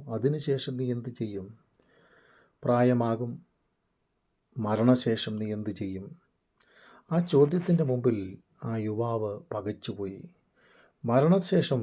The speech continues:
നമ്മുടെ ജീവിതത്തിൻ്റെ ഉദ്ദേശമെന്ത്? ആ ദൈവദാസൻ വളരെ വ്യക്തമായി ജീവിതത്തിൻ്റെ ഉദ്ദേശത്തെക്കുറിച്ചും താനായിരിക്കുന്ന സാഹചര്യത്തെക്കുറിച്ചും ആ യുവാവിന്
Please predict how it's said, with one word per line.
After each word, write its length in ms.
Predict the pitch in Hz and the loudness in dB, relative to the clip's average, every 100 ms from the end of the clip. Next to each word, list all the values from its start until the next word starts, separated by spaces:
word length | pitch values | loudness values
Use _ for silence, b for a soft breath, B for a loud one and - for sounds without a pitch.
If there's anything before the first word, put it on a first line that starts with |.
| 110 - | -4 -10
നമ്മുടെ 280 | 110 110 101 | -4 -2 -2
ജീവിതത്തിൻ്റെ 640 | 107 131 139 135 117 107 | -2 0 0 -2 -4 -4
ഉദ്ദേശമെന്ത്? 840 | 101 95 110 127 - 110 101 90 - - _ _ _ _ _ _ b b b b b b _ _ - | -4 -2 -2 0 -2 -6 -10 -10 -12 -16 _ _ _ _ _ _ b b b b b b _ _ 0
ആ 80 | 123 | 6
ദൈവദാസൻ 600 | 120 143 165 160 143 143 | 8 8 6 2 0 -2
വളരെ 260 | 131 131 139 | 0 2 2
വ്യക്തമായി 640 | 123 123 143 139 127 117 - - _ _ _ _ _ _ _ | 2 -2 -4 -4 -2 -4 -6 -14 _ _ _ _ _ _ _
ജീവിതത്തിൻ്റെ 760 | 123 104 123 143 147 147 143 135 | -14 -6 -2 2 0 0 2 2
ഉദ്ദേശത്തെക്കുറിച്ചും 1080 | 120 110 131 131 131 131 123 113 98 - - - _ b b b b b - | 2 4 4 4 -2 -4 -4 -8 -8 -16 -20 -20 _ b b b b b -6
താനായിരിക്കുന്ന 760 | 120 117 120 131 147 139 131 120 | 0 2 4 4 2 0 -2 -2
സാഹചര്യത്തെക്കുറിച്ചും 1200 | - 120 123 131 127 131 127 117 - 110 - 110 110 | -2 -2 0 0 0 -2 -4 -6 -6 -8 -10 -10 -8
ആ 60 | |
യുവാവിന് 600 | 110 110 110 117 110 104 | -8 -4 -2 -2 -4 -8